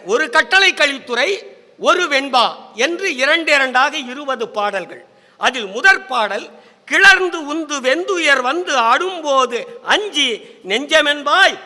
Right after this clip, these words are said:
என்று அந்த பாட்டு தொடங்கும். நான் முழு பாட்டை சொல்லவில்லை. "நெஞ்சம் உடை-,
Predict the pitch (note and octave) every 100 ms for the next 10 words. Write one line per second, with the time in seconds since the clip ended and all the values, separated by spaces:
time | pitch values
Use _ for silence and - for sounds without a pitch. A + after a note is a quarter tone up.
0 | - A#3+ D#4 F4 C4+ A#3 A#3+ C4+ C4+ C#4
1 | A3 G#3 G#3 E3 - - _ _ B3+ C4+
2 | A#3+ E4+ G#4 D4+ C#4 C#4 C4 B3 A#3 G#3
3 | F#3+ F3 C3+ - - - A3+ C#4+ F#4 D4
4 | F4 E4+ - A#3 B3 A#3+